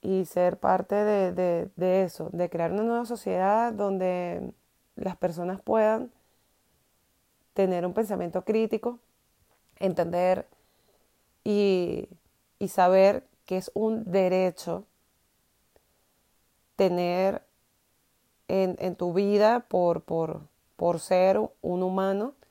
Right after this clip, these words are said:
pues unos gobernantes que respeten tus días, pero porque tú sabes que es un derecho, no porque es un regalo. Y también me gustaría que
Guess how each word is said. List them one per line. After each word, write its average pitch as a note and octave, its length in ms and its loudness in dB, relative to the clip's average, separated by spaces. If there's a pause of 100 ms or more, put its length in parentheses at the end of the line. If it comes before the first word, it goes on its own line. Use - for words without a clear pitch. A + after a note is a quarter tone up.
(640)
pues F#3 180 2
unos F3 240 -4
gobernantes F#3+ 680 0
que F3+ 440 0
respeten G#3+ 720 -2 (1700)
tus F3 220 -4
días, A3 500 0 (800)
pero G3 220 2
porque F#3 320 -2
tú G3 640 -2 (100)
sabes - 480 0
que - 80 -10
es F#3 60 -6
un F#3+ 100 -4
derecho, F3+ 400 -4
no F3+ 140 -6
porque G3 240 -8
es F3+ 60 -10
un F3+ 120 -8
regalo. D#3+ 400 -6 (1500)
Y E3+ 140 -6
también F3 840 0 (600)
me F#3 140 -6
gustaría E3+ 580 -2
que F3+ 640 -2